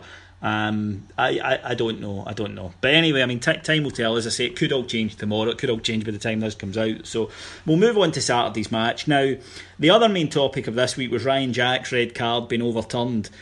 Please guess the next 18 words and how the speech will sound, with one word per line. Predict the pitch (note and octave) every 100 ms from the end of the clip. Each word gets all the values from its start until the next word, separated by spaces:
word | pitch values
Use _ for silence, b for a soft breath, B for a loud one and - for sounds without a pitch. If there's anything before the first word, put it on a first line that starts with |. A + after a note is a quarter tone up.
| B B -
where | C3+
we | C3+ C3+
have | C#3 C3 B2+
the | B2+ B2 B2 B2
ridiculous | B2+ D#3 - F3+ -
situation | D3 - B2+ A#2+ C3 B2
where | A#2+ A#2 A2+
Ryan | - C3 D3+ F3+
Jack | C#3+ B2+ C3
has | A#2
been | A#2
sent | G#2+ A#2+ A#2
off | G#2+
three | - D3+
times | F#3+ A#3 A3 G3+
this | D3+ -
season | B2+ A#2+ A2+ A#2+ B2
and | A#2+ A2+